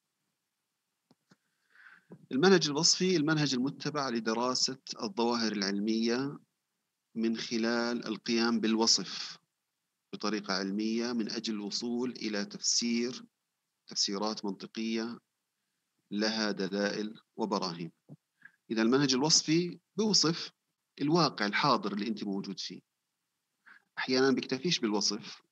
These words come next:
أحيانًا ممكن ينتقل من الوصف إلى التفسير، ممكن يصير يحكي عن علاقات،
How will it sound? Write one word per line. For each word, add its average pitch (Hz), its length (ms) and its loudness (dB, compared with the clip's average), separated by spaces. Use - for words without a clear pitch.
أحيانًا 110 240 -4
ممكن 110 600 -4
ينتقل 120 420 -2
من 104 100 4
الوصف 110 680 0
إلى 98 460 -2
التفسير، 104 1300 -2
ممكن 101 840 -4
يصير - 320 -2
يحكي 101 240 -8
عن 95 200 -4
علاقات، 104 840 0